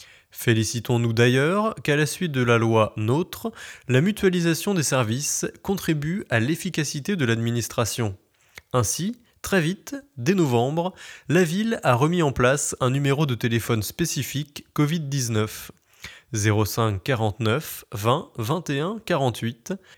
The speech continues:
et réactivé le registre communal des personnes vulnérables, zéro cinq quarante-neuf zéro deux dix-neuf quarante-cinq.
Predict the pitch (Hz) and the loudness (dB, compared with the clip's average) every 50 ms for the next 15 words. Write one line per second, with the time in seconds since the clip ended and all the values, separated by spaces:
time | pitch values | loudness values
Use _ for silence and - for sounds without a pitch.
0 | _ _ - 127 117 113 104 160 175 180 175 - - - 165 156 135 143 160 196 | _ _ 4 6 6 6 6 4 4 2 2 0 -2 -6 -6 -4 0 0 0 0
1 | 233 247 - 127 120 113 127 139 127 147 156 - - - 123 - - 127 123 123 | 0 -2 0 0 2 4 4 2 2 2 0 -2 0 -2 0 0 2 0 2 2
2 | 117 110 110 123 143 160 175 - 139 110 110 104 101 - 156 - - - 165 151 | 2 2 2 2 2 0 -2 -4 -4 -4 -4 -2 -2 -2 -4 -4 -2 -2 0 0
3 | 131 127 127 123 120 117 110 104 104 113 127 151 175 190 202 - - - - - | 0 0 0 0 2 2 2 4 4 2 2 0 -2 -4 -4 -8 -12 -20 -20 -20
4 | - - _ - 123 113 139 170 160 170 156 - - 127 110 104 - 160 160 143 | -20 -20 _ -6 -2 0 0 0 0 0 -2 -2 -2 -2 -2 0 0 0 0 0
5 | 123 107 - 117 107 110 113 110 - - - - - - 120 107 107 117 107 95 | 0 -2 -2 -2 0 0 0 -2 -4 -8 -10 -10 -6 -6 -4 -2 0 0 0 2
6 | 98 101 101 117 135 160 - - - 120 110 110 110 104 101 101 110 123 147 143 | 0 0 0 0 0 0 -2 -8 -12 -12 -8 -6 -4 -4 -2 0 0 0 0 -2
7 | - - - - 151 139 143 135 120 - - 123 113 107 98 - - - | -6 -8 -4 -2 0 0 0 0 -2 -2 -2 0 0 -2 -4 -6 -8 -14